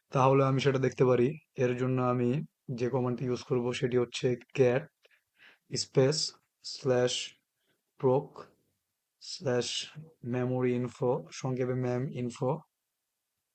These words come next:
এন্টার প্রেস করলেই আপনারা দেখতে পারবেন যে কি পরিমাণ মেমোরি আমার সিস্টেমের মধ্যে আছে, কি পরিমাণ খালি আছে, কি পরিমাণ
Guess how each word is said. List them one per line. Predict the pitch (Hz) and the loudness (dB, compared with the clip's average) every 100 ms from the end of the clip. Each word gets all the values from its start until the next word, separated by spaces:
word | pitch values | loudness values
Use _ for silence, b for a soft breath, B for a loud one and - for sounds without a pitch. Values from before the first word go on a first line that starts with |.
| _ _ _ _ _ - | _ _ _ _ _ -6
এন্টার | 135 139 | -2 -2
প্রেস | 135 139 - | 0 0 2
করলেই | 143 131 143 156 - _ _ _ _ _ _ _ _ _ _ _ _ _ _ _ _ 147 | 2 2 2 -2 -10 _ _ _ _ _ _ _ _ _ _ _ _ _ _ _ _ -6
আপনারা | 131 131 131 | -2 0 2
দেখতে | 131 - 135 | 2 4 4
পারবেন | 131 123 135 - _ _ _ - 127 | 4 2 -2 -4 _ _ _ -10 -4
যে | 117 120 120 | 0 0 0
কি | 139 | 0
পরিমাণ | 127 131 131 | 2 2 2
মেমোরি | 131 131 131 127 - _ _ _ _ _ _ _ - | 0 2 4 4 0 _ _ _ _ _ _ _ -6
আমার | 117 120 | -2 0
সিস্টেমের | 117 131 - 135 131 | -2 -6 0 0 0
মধ্যে | 127 127 | 0 0
আছে, | 131 - 139 - | 0 0 -4 -4
কি | 139 | -4
পরিমাণ | 131 131 131 | -2 -2 -2
খালি | 127 131 | 2 6
আছে, | 139 135 131 131 _ _ _ _ _ - | 4 4 0 -2 _ _ _ _ _ -4
কি | 135 | 0
পরিমাণ | 127 131 127 127 | 4 4 4 0